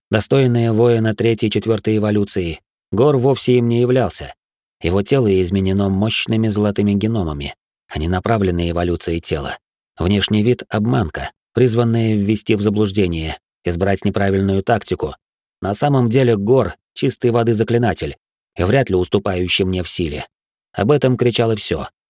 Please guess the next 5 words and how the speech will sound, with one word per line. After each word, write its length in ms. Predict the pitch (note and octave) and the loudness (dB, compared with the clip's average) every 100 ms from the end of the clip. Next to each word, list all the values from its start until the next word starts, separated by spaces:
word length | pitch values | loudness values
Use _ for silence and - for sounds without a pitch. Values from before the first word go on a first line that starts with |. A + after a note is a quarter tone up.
| _ _ _ | _ _ _
Тип 200 | A2+ G2 | -2 0
его 220 | F2+ F2 | -2 -2
источника, 600 | E2+ - A2+ G#2+ G2+ F#2 - _ | -2 -2 -2 -2 -2 -2 -6 _
применяемые 720 | - G#2+ G#2+ A2 G2+ G2 G2 - | -2 0 2 0 0 0 -2 -2
А-способности — 800 | G2 - F2 A#2 A#2 G#2+ - | -6 -6 -2 0 0 -2 0